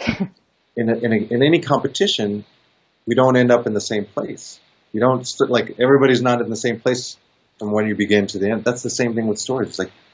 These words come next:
Speaker 2: there have to be people who are up and people who are down at the end. And that's,
Speaker 1: Mm.
Speaker 2: that's what we're looking for, is, like, that change.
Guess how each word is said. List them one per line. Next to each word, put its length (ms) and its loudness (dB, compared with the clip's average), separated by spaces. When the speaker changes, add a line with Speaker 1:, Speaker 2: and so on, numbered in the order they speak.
Speaker 2:
there 100 4
have 300 0
to 80 -4
be 180 -2
people 340 -10
who 160 0
are 60 4
up 140 0
and 120 -8
people 260 -8
who 120 -4
are 80 -2
down 300 0
at 80 -8
the 100 -6
end. 140 -10
And 100 -10
that's, 340 -2
Speaker 1:
Mm. 40 -20
Speaker 2:
that's 140 -16
what 120 2
we're 120 4
looking 320 0
for, 140 -8
is, 100 -6
like, 120 -4
that 200 2
change. 600 0